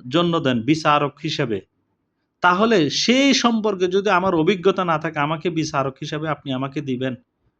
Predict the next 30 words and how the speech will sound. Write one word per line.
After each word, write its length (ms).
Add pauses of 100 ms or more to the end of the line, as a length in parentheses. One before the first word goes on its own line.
(160)
কোনো 180
জায়গায় 300
দিবেন 260
না। 180 (340)
তাহলে 400 (320)
যারা 280
দেশ 280
পরিচালনা 720
করবে, 340 (580)
কারা 240
বাছাই 340
করবে? 280 (460)
শুধুমাত্র 480 (100)
শিক্ষিতরাই 1300
বাছাই 400
করবে। 280 (580)
সব 420
মানুষ 360 (120)
সমান 360
বলতে 280
এমন 340
নয় 180
যে 100
প্রত্যেকটা 580
বিষয়ের 360
মতামত 560
সমান 360
হবে, 240 (460)
শিক্ষিত, 540
অশিক্ষিত, 800